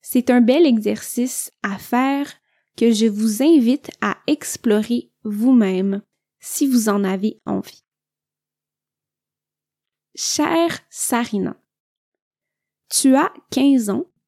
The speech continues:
et moi, j'en ai maintenant vingt-quatre. Il y a certaines choses que j'aimerais te dire.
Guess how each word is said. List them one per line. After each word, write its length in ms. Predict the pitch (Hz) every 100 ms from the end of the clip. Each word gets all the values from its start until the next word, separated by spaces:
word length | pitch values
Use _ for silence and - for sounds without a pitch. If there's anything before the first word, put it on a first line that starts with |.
| _ -
et 140 | 240
moi, 480 | 233 220 247 - _ 233
j'en 300 | - 220 220
ai 160 | 269
maintenant 800 | - 220 233 294 240 214 208 - _
vingt-quatre. 1000 | 226 208 226 240 - - 226 _ - - 208 - _ _ _ _ _ _ _ _ _ _ _ _ _
Il 160 | 233
y 80 | 226
a 120 | 214
certaines 640 | 220 - 403 - - 226 233
choses 540 | - 214 208 233 233 - -
que 160 | 233
j'aimerais 720 | 214 202 240 247 208 196 226 226 _ _ _ _
te 160 | 202 196
dire. 680 | 190 - - - - -